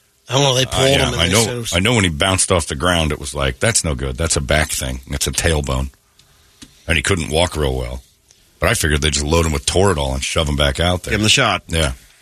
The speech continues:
Speaker 2: But they're like, "It's the heat. He'll be, if he takes two games off, we'll just, we'll win a five-gamer, four to one."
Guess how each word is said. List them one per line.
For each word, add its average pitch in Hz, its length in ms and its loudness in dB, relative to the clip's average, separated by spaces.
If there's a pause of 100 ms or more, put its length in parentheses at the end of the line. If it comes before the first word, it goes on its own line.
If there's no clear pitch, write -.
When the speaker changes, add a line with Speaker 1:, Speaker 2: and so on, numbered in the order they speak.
(260)
Speaker 2:
But 80 120 0
they're 85 140 0
like, 69 240 0
"It's 87 200 0
the 78 100 0
heat. 71 280 0 (1500)
He'll 85 240 0
be, 82 120 0
if 82 200 2
he 85 120 -2
takes 85 280 0
two 90 140 0
games 76 260 2
off, 69 280 0
we'll 71 80 -6
just, 69 240 -6
we'll 82 160 2
win 78 120 2
a 71 60 0
five-gamer, 67 600 0 (160)
four - 280 -4
to 69 60 0
one." 65 240 0